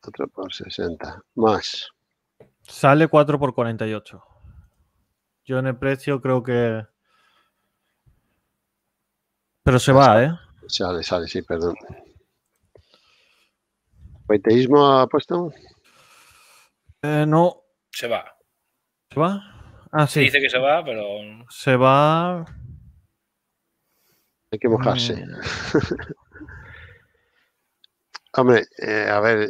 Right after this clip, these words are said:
Speaker 1: es un chico, pues, que siempre ha estado jugando por ahí por parrillas, por mínimos casi. Entonces, ti-, tiene que trincar un contrato bueno.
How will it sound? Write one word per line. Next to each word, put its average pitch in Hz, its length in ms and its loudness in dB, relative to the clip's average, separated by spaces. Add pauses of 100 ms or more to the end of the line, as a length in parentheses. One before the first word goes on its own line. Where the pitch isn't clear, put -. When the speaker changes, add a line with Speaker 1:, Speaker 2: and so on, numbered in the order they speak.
Speaker 1:
es 101 220 -8
un 113 120 2
chico, 117 480 2
pues, - 160 0
que - 100 -14
siempre 101 220 -2
ha - 20 2
estado 98 440 2
jugando 92 320 -4
por 90 120 -2
ahí 92 80 -4
por 90 840 -4
parrillas, 98 640 -2
por 90 840 -6 (160)
mínimos 101 420 0
casi. 107 400 -2 (560)
Entonces, 82 580 -12
ti-, 127 160 -6
tiene 110 260 2
que 104 60 2
trincar 104 460 0
un 107 140 4
contrato 104 420 0
bueno. 87 340 -6